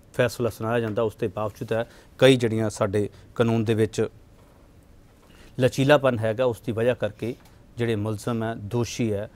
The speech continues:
ਉਹ ਬਚ ਨਿਕਲਣ ਵਿੱਚ ਜਾਂ ਲੰਮਾ ਸਮਾਂ ਜੇਲ੍ਹ ਵਿੱਚ ਰਹਿਣ 'ਚ ਕਾਮਯਾਬ ਹੁੰਦੇ ਆ। ਇਹੋ ਜਿਹੇ ਕਈ ਸਵਾਲ ਚੁੱਕੇ ਗਏ, ਪਰ ਇਹਨਾਂ ਸਵਾਲਾਂ ਦੇ ਵਿਚਾਲੇ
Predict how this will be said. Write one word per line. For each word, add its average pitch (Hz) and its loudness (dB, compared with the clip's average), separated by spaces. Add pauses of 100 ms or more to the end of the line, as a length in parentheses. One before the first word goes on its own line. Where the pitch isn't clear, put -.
(200)
ਉਹ 120 0
ਬਚ 117 0
ਨਿਕਲਣ 123 -4
ਵਿੱਚ 123 -4 (120)
ਜਾਂ 120 -4 (340)
ਲੰਮਾ 123 2
ਸਮਾਂ 110 -4
ਜੇਲ੍ਹ 117 -4
ਵਿੱਚ 110 -8
ਰਹਿਣ 107 -4
'ਚ - -20
ਕਾਮਯਾਬ 101 -6
ਹੁੰਦੇ - -12
ਆ। 90 -12 (240)
ਇਹੋ 131 6
ਜਿਹੇ 139 4
ਕਈ 156 6
ਸਵਾਲ 131 4
ਚੁੱਕੇ - -6
ਗਏ, 123 0
ਪਰ 143 2 (380)
ਇਹਨਾਂ 131 0
ਸਵਾਲਾਂ 127 0
ਦੇ 117 -2
ਵਿਚਾਲੇ 107 -2